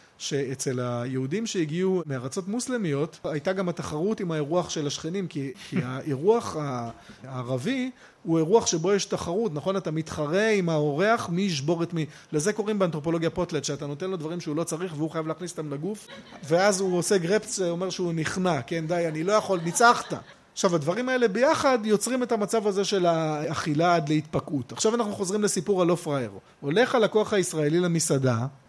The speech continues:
והדבר שמטריד אותו במיוחד זה לא לצאת פראייר. ואיך הוא לא יצא פראייר? הוא יצא שבע, ואתם זוכרים מה זה להיות שבע בישראל. אז מה צריך לתת לו? צריך לתת לו מנה גדולה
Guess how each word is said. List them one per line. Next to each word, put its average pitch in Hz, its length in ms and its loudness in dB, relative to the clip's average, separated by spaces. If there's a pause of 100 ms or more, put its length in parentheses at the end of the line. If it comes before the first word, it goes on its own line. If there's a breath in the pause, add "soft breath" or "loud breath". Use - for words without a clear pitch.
והדבר 151 640 4
שמטריד 185 600 2
אותו 202 140 2
במיוחד 180 400 2
זה 185 120 0
לא 180 120 2
לצאת 175 280 -4
פראייר. 123 360 -6 (100)
ואיך 190 260 2
הוא 202 140 0
לא 196 120 6
יצא 185 180 2
פראייר? 143 440 -4 (180)
הוא 220 180 -2
יצא 202 220 2
שבע, 151 540 4
ואתם 147 260 -2
זוכרים 175 320 0
מה 233 80 6
זה 196 120 4
להיות 185 180 4
שבע 156 240 0
בישראל. 143 480 -4
אז 135 120 -8
מה 214 220 2
צריך 247 220 0
לתת 160 360 0
לו? 143 140 -2 (280 loud breath)
צריך 233 200 -2
לתת 220 360 -2
לו 202 200 0
מנה 156 360 -2
גדולה 151 580 4